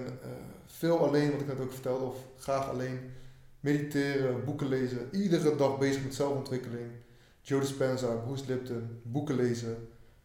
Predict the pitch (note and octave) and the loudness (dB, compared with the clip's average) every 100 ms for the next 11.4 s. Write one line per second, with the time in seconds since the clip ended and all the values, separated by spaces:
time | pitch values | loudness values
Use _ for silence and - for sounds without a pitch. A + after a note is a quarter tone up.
0 | - - - A#2+ B2+ C#3+ C3 B2+ B2 A#2 | -20 -20 -10 -4 0 0 2 0 0 0
1 | A#2 A#2 A2+ A2+ A2+ A#2+ A#2 - - - | -2 -2 -4 -4 -8 -10 -12 -14 -16 -18
2 | - - E3 E3 - - - - D3+ D3+ | -14 0 0 0 -6 -12 -16 0 2 4
3 | D3 - C3+ B2 A2+ A2+ A#2+ A2+ A#2 - | 2 0 -2 -2 -2 -4 -4 -4 -6 -10
4 | A#2+ - - C#3+ D#3 D3 - C#3 C3 B2 | -12 -8 -4 0 0 0 0 -2 -2 -4
5 | B2 A#2+ D3 A#2+ A2+ - - - - - | -6 -4 -4 -2 -4 -6 -12 -20 -20 -20
6 | - - _ _ _ _ C3 B2 B2+ C3 | -20 -20 _ _ _ _ -6 -4 -4 -4
7 | B2 B2+ C3+ C#3+ C#3 C3+ C3 B2 B2 A#2+ | -2 0 0 -2 -2 -2 -2 -2 -4 -6
8 | A#2 B2 B2+ B2+ B2 B2 C#3+ C3+ C3 - | -8 -8 -6 -4 -4 -2 -2 0 -2 -6
9 | C3 B2+ A#2 B2 C3+ B2+ - - - - | -6 -4 -4 0 2 0 -6 -12 -16 -20
10 | - - - - C#3 C#3 C#3+ D3 C#3+ - | -20 -20 -20 -8 -6 -4 -2 -2 -4 0
11 | C#3 C3+ C3 - | 4 6 4 0